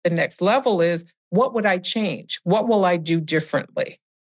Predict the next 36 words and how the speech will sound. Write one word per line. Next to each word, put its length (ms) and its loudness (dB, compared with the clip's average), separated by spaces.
when 280 2
I 160 -2
come 320 -4
to 160 0
that 560 -2
juncture 680 -2
again? 500 -2
Where 240 2
did 180 0
I 260 0
understand? 640 0
Where 160 2
did 140 2
I 40 2
stop 460 -2
understanding 640 0
and 100 -2
got 260 -2
confused?" 720 -2
So 280 2
not 300 0
building 320 2
student 400 -2
capacity 640 0
to 100 0
have 280 -2
tools 440 0
when 140 2
they're 160 2
confused, 920 0
managing 680 2
the 80 2
emotions 600 0
next 280 0
to 100 -2
cognition, 1080 2